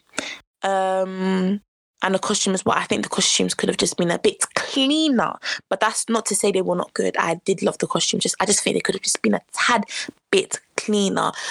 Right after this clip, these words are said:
But I can appreciate the fact that in the, a lot of the time in the video, the main artist, which was Solar, and the backup dancers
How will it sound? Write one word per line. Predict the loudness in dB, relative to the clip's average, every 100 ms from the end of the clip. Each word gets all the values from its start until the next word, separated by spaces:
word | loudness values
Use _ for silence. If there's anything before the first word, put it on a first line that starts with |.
| -6 -6 -12 -2
But | 0
I | 0
can | -2 -2
appreciate | -2 0 0 0 0 0
the | -4
fact | -2 -2 -2 -4
that | 0 0 0 -6 -20 _ _ _ _ _ _ _ _ _ _ -2
in | 0 0 -2
the, | 0
a | 0
lot | 0 -2 -2
of | 0
the | -2
time | -4 -2 0 0 -4 -14 -20 _ _ _ _ _ -2
in | 0 0 0
the | -2
video, | 0 -2 2 2 4 0 -2 -16 -20 _ _ _ -2
the | 0 2 0 -2 -6
main | -4 2 2 2
artist, | -2 -2 -2 -2 -4 -2
which | -2 0
was | 0
Solar, | 2 2 2 -2 -4 -4
and | -2
the | -2
backup | -2 -2 -2
dancers | -2 -2 0 2